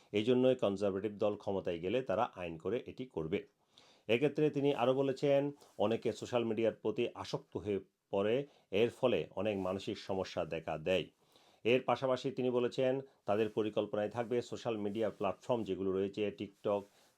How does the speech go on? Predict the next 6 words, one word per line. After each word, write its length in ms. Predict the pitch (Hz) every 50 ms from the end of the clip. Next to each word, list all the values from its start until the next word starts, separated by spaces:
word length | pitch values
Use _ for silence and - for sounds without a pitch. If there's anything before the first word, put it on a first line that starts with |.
| - -
Snapchat, 800 | 110 104 98 - - _ _ _ _ _ _ - 120 110 107 101 - - _ _ _ _ _ -
Facebook 420 | 117 117 113 101 98 117 110 -
সহ 360 | - - 139 110 127 117 - - - - _ _ _ _
এইসব 300 | - 107 104 - 123 110 - - _ _ _ _ _ _ _ _
প্রতিষ্ঠানগুলো, 680 | 117 101 117 110 - - - 135 131 113 110 107 104
কোম্পানিগুলোকে 880 | 98 - 107 104 101 127 123 120 117 120 120 113 - 135 131 131 135